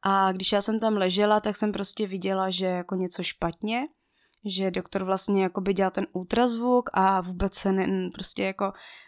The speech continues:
mm, nějakým způsobem netvářil dobře. A vím, že prostě manželovi začaly tít slzy. A já si prostě pamatuju, že jsem na něj koukala a že jsem si říkala, jako prostě,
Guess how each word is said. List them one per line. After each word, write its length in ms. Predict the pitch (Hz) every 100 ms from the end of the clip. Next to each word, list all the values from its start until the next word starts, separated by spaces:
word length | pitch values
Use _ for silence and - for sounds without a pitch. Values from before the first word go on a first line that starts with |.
| -
mm, 320 | - 120 113 - - - - -
nějakým 360 | 220 196 220
způsobem 420 | 202 190 - 208
netvářil 500 | 196 185 190 190 202
dobře. 540 | 180 160 180 240 254 269 _ _ _ _ _
A 80 | 190
vím, 140 | 196
že 120 | 190 196
prostě 340 | 196 - 208
manželovi 440 | 190 185 196 190
začaly 340 | 190 190 202 202
tít 260 | 202 180
slzy. 540 | - 185 202 214 254 330 _ _ _ _ _ _ _ _ _ _ _ -
A 220 | 190 180
já 140 | 180
si 140 | 190 208
prostě 320 | - - -
pamatuju, 420 | 214 208 208 220
že 100 | 214
jsem 220 | 202 214
na 60 | 220
něj 200 | 233 240
koukala 640 | - 185 180 233 240 254
a 380 | 247 - 202 190
že 120 | 185
jsem 160 | 185 190
si 100 | -
říkala, 280 | 190 - 190
jako 180 | 185 175
prostě, 360 | 180 - -